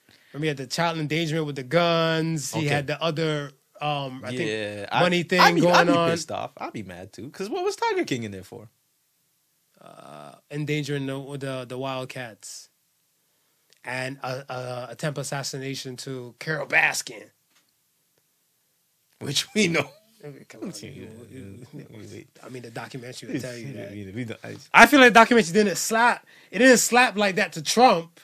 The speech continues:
Speaker 1: if he didn't do it.
Speaker 2: Yeah.
Speaker 1: Or it could have been a money dance.
Speaker 2: Could be a money dance.
Speaker 1: 'Cause I feel like,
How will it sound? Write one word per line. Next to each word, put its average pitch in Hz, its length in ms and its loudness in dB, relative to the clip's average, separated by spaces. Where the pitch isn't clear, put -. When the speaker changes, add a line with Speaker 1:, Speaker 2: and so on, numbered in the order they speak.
Speaker 1:
if 165 180 4
he 196 240 4
didn't 180 260 2
do 208 240 8
it. 175 240 2
Speaker 2:
Yeah. 147 220 0
Speaker 1:
Or 202 400 10
it 180 140 4
could 196 100 4
have 185 60 4
been 190 100 2
a 202 60 6
money 277 280 6
dance. - 640 -2
Speaker 2:
Could - 220 -8
be 160 80 -4
a 104 40 -6
money 90 240 -12
dance. 85 220 -16
Speaker 1:
'Cause 143 140 -2
I 180 100 8
feel 247 160 4
like, 202 140 4